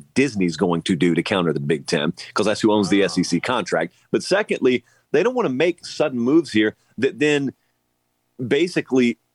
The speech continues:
Speaker 1: deliver Notre Dame gift-wrapped into the Big Ten's hands. There's a third part of that equation, and that is, what are these schools like Oregon and Washington gonna do on the West Coast?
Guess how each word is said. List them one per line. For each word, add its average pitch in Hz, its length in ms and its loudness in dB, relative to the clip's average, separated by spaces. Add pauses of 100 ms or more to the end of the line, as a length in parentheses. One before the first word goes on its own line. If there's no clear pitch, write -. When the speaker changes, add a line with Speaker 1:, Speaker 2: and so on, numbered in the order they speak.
(100)
Speaker 1:
deliver 127 560 0
Notre 113 300 0
Dame 101 380 -4
gift-wrapped 95 640 -2 (100)
into 120 200 0
the 110 60 2
Big 107 240 -2
Ten's 95 300 -2
hands. 104 340 -2 (240)
There's 107 340 2
a 98 120 2
third 214 520 0
part 98 140 0
of 82 80 -6
that 85 160 0
equation, 90 540 0
and 113 160 0
that 131 160 2
is, 123 200 0 (260)
what 139 180 2
are 151 60 0
these 139 180 0
schools 113 320 0
like 117 180 0 (100)
Oregon 143 300 2
and 113 80 0
Washington 147 460 -2
gonna 104 160 0
do 104 140 2
on 104 80 2
the 101 40 0
West 104 260 0
Coast? 139 340 0